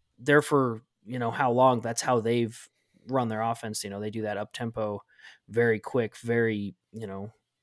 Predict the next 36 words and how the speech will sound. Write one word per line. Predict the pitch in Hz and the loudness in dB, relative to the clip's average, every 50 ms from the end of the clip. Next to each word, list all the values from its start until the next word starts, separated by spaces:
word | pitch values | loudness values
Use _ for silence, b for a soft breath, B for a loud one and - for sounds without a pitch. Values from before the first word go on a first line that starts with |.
| - - - | -20 -18 -12
quick | - - - 156 131 113 - - | -6 0 4 4 4 4 2 2
offense. | 123 143 147 - - 123 113 110 90 - - - - b b b b b b b b b b b - | 6 6 6 6 4 -2 -4 -2 -2 -2 -2 -2 -4 b b b b b b b b b b b -2
So, | - - 165 | 4 6 6
I | 156 | 8
mean, | 147 160 156 151 | 8 6 6 6
it's | - 156 - - - - _ - | 4 2 2 0 -2 -2 _ -2
not | 131 147 156 151 | 2 4 4 4
impossible | 131 120 - 131 131 143 139 - 117 104 101 | 4 4 4 4 4 4 2 0 -2 -2 -2
that | 101 101 | -2 -2
it | 95 - | -4 -6
can't | - - 117 92 69 | -6 -8 -8 -8 -6
work, | 73 107 98 71 60 - - - | -4 -4 -4 -4 -6 -10 -8 0
or | - 139 143 | 2 4 4
it's | 143 - | 4 6
not, | 165 151 143 139 - | 8 8 8 8 6
like, | 131 120 110 - | 4 0 0 -2
impossible | 117 117 - 123 117 117 - - 110 101 | -6 -4 -2 0 0 0 0 -2 -6 -8
for | - - 113 95 | -4 -4 -4 -4
it | - | -6
to | - - | -8 -8
work. | 82 98 110 92 78 - - | -4 -4 -2 -4 -4 -6 -10
It | 101 | -8
just, | 120 110 101 90 - _ _ _ - | -6 -6 -6 -8 -10 _ _ _ -8
I | 117 117 113 | -6 -4 -4
don't | 107 104 90 | -4 -6 -6
know | 110 107 104 104 | -6 -4 -6 -6
if | - | -6
we | - 113 107 | -6 -6 -6
have | 107 104 101 | -6 -8 -8
the | - 104 | -8 -10
talent | 98 - - 113 101 90 - | -8 -6 -6 -6 -6 -6 -8
right | 101 98 92 85 | -8 -10 -10 -10
now | 104 98 92 | -12 -12 -12
to | 92 - - - | -12 -14 -16 -14
do | - 101 98 71 | -10 -10 -10 -10
it. | - - - | -10 -12 -16